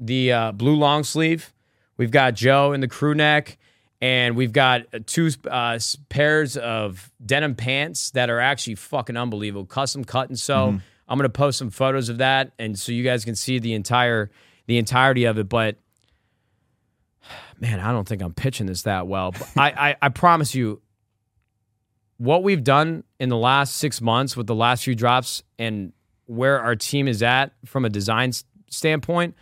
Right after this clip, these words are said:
Speaker 1: our cut and sew and quality has just gotten better and better and better as the time has gone on.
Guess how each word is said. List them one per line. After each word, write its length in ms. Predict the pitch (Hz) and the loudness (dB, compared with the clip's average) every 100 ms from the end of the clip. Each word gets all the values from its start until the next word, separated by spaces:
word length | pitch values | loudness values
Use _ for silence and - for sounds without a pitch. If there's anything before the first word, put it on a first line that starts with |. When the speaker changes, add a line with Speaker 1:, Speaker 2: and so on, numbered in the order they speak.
| _ _ _ | _ _ _
Speaker 1:
our 140 | 135 147 | 0 0
cut 260 | - 147 | 2 0
and 80 | 160 | 0
sew 420 | - 170 175 170 170 | -2 2 2 0 -2
and 260 | 123 113 107 | -2 -2 -4
quality 560 | - 123 131 147 156 | -2 2 4 4 0
has 80 | 120 | -2
just 240 | 113 135 - | -2 -4 2
gotten 340 | 139 120 104 | 2 2 -2
better 420 | 101 117 127 135 | -4 0 0 0
and 220 | 131 113 | -4 -4
better 300 | 104 120 123 | -2 0 0
and 240 | 113 110 101 | -2 -4 -4
better 280 | 107 113 120 | -2 0 0
as 120 | 101 | -2
the 80 | 95 | -4
time 240 | 113 117 | -4 -2
has 100 | 104 | -4
gone 260 | 110 110 101 | -4 -2 -2
on. 280 | 98 123 | -2 -4